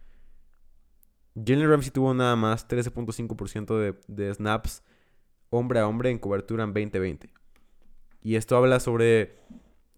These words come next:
que no es cierta esa estadística. O sea, fue, para ponerlo en contexto, porque ahorita me, me vi muy, muy del cel. Para poner esto en contexto,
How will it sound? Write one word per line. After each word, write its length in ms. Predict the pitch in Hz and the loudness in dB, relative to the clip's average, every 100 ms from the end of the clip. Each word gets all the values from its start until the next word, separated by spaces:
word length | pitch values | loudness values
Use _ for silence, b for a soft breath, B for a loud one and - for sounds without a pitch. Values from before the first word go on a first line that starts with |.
| _ | _
que 100 | - | -6
no 220 | 117 117 151 | -2 0 -2
es 80 | |
cierta 300 | - 143 175 | 0 0 2
esa 120 | 165 113 | 0 -4
estadística. 540 | 117 98 95 - 87 | -6 -6 -6 -10 -8
O 80 | 107 | -6
sea, 80 | 117 | -6
fue, 480 | - 151 180 170 - | 2 4 4 2 -2
para 200 | - 120 | 2 4
ponerlo 240 | 117 135 175 | 4 0 -2
en 40 | |
contexto, 400 | 135 110 123 - | -4 -2 -2 -4
porque 160 | 123 113 | -8 -4
ahorita 260 | 113 127 | -2 -2
me, 200 | 107 107 | 0 -2
me 320 | 113 127 113 110 | -2 -2 -2 0
vi 100 | 113 | 0
muy, 220 | 135 131 | 0 -2
muy 200 | 110 123 | -2 -2
del 200 | 127 113 | -2 -2
cel. 260 | 113 147 - b b b b b _ - - | -2 -4 -8 b b b b b _ -20 -2
Para 140 | 135 127 | 0 2
poner 200 | 135 156 | 2 2
esto 240 | 180 185 | 2 0
en 100 | 151 | -4
contexto, 680 | 113 92 123 - - 107 | -4 -2 -2 -2 -6 -6